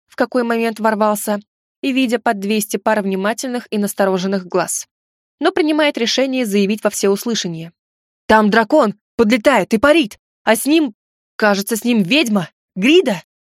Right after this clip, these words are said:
Сказать, что я обалдеваю, ничего не сказать. Гости шокированно ахают, а я впиваюсь взглядом в Ледгара. Что-то мне не нравится в его морде, он будто не удивлен.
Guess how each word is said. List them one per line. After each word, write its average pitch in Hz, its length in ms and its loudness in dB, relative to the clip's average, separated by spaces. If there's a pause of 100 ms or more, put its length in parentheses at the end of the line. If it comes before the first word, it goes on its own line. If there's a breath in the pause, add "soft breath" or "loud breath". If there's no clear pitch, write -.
(420)
Сказать, 185 420 -2
что - 160 -4
я 180 200 2
обалдеваю, 277 800 -2
ничего 320 460 -4
не 196 100 -6
сказать. 202 540 -4 (440)
Гости 190 340 -2
шокированно 208 680 -2
ахают, 247 500 -2
а 269 60 0
я 262 160 -2
впиваюсь 240 500 -4
взглядом 220 420 -2
в 247 140 -2
Ледгара. 190 340 -4 (580)
Что-то 381 580 -2
мне 311 220 -2
не 262 120 -2
нравится 233 580 0
в 190 40 -2
его 196 280 0
морде, 190 500 0
он 196 160 -2
будто 226 340 -4
не 247 140 -2
удивлен. 247 600 -2